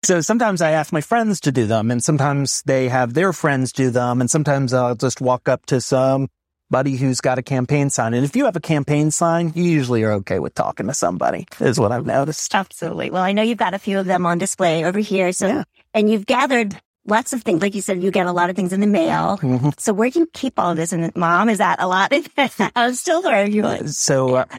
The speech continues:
Speaker 1: some of 'em, like, the actual cards are actually in a safety deposit box.
Speaker 2: Oh, nice. Okay.
Speaker 1: And, uh, but the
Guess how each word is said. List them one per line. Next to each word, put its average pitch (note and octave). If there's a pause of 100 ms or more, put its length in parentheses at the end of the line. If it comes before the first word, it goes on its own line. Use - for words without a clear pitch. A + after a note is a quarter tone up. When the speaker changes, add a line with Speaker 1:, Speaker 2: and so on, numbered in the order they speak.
(420)
Speaker 1:
some E3
of F3+
'em, F3+
like, C3
the C#3+
actual E3+
cards C3
are C#3+
actually A#2+
in G#2+
a G2
safety A#2+
deposit A2+
box. F3+
Speaker 2:
Oh, F4
nice. E4+
Okay. A#3 (280)
Speaker 1:
And, A#2+ (640)
uh, - (540)
but C3+
the A#2